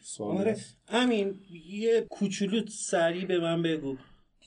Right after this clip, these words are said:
Speaker 2: این چیزی که توی ایران جا افتاده به معنی ایده دزدی، اصلاً در قالب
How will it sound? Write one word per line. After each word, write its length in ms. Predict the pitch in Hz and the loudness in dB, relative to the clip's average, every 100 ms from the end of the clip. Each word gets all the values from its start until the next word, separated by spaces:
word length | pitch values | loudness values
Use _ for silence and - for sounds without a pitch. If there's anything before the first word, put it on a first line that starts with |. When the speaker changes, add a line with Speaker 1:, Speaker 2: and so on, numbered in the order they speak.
| - - | -10 0
Speaker 2:
این 200 | 226 226 | 2 2
چیزی 420 | - 226 202 196 | 0 -2 0 -2
که 160 | 196 | -2
توی 240 | 190 - 196 | -4 -4 -2
ایران 560 | 170 160 165 175 170 | -2 0 0 2 2
جا 160 | 160 165 | 2 2
افتاده 520 | 160 147 - 160 156 | 0 -2 -2 0 0
به 200 | 156 156 | 0 0
معنی 680 | 151 147 147 156 151 151 - - | 2 0 0 0 0 0 -4 -6
ایده 480 | 175 175 165 170 165 | -2 0 4 4 4
دزدی، 760 | 165 156 156 - 151 190 170 - | 4 2 2 -4 -6 -4 -2 -2
اصلاً 460 | - 160 190 190 214 - - _ _ | -4 -2 0 2 0 -4 -14 _ _
در 260 | - 139 143 | 0 2 2
قالب 540 | 143 143 139 165 170 | 2 0 2 2 2